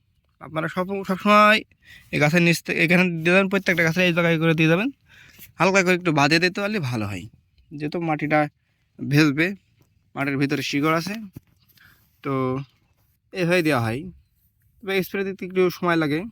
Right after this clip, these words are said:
ধরো দিতে হবে, এটা দিলে অনেক কার্যকারী রেজাল্ট পাওয়া যায়। তো আজকের মূল ভিডিও ছিল এটা,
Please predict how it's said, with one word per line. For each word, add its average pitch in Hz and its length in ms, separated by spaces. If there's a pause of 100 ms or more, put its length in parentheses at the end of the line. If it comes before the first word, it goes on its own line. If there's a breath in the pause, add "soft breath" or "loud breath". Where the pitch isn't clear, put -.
(840)
ধরো 170 200 (680)
দিতে 143 220
হবে, 107 220 (1120)
এটা 139 160
দিলে 147 260 (760)
অনেক 143 220
কার্যকারী 120 480 (200)
রেজাল্ট 117 280
পাওয়া 95 180
যায়। 78 160 (3000 soft breath)
তো 135 100 (240)
আজকের 143 540 (420)
মূল 143 160
ভিডিও 135 280
ছিল 143 220
এটা, 143 220